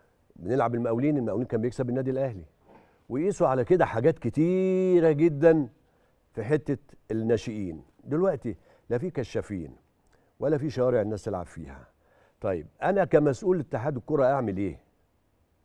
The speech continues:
اتحرك من على كرسيك اللي كنت موجود فيه. كان عندنا واحد دكتور محمود سعد،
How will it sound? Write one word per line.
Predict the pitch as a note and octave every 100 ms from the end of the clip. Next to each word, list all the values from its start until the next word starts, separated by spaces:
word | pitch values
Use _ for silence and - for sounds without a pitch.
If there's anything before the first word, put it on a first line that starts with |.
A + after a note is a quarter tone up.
| _ _ _ _ _ _ _ _ _ _ _ -
اتحرك | - E3+ F3+ E3 B2
من | A#2
على | A2+
كرسيك | B2 A2 - D#3 A#2
اللي | G2+
كنت | B2 -
موجود | G2 F#2 G2 -
فيه. | D#2 C2+ - _ _ _ _ _ _ _ -
كان | G2
عندنا | G2+ G#2+ D#3+ D#3
واحد | B2 D3 C3+ B2+ - _ _ _ _ _ _ -
دكتور | F2 F#2 - C#3+ B2
محمود | G#2+ G#2 C3 -
سعد، | C#3 B2